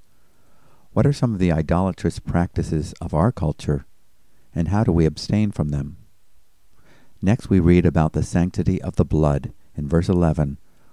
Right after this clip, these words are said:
"For the life of the flesh is in the blood, and I have given it to you on the altar to make atonement for your souls, for it is the blood, by reason of the life,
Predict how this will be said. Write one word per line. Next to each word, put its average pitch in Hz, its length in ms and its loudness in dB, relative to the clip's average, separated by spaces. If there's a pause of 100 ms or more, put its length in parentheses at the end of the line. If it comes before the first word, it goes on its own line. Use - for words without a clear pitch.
(140)
"For 98 140 0
the 85 100 2
life 87 340 2
of 113 80 -4
the 113 80 -2
flesh - 500 -2
is 82 160 -4
in 82 140 -2
the 87 80 -2
blood, 76 420 -2 (500)
and 90 100 0
I 90 80 4
have 92 240 0
given 120 220 2
it 117 140 -2
to - 120 -2
you 107 180 4
on 101 160 0
the 104 120 0
altar 85 600 4
to - 100 2
make 90 180 2
atonement 104 540 2
for - 140 0
your 80 160 6
souls, 85 560 4 (400)
for 80 180 2
it 80 100 2
is 82 140 2
the 85 100 2
blood, 80 480 2 (240)
by 76 120 2
reason 82 420 2
of 76 120 -4
the 82 100 2
life, 82 460 0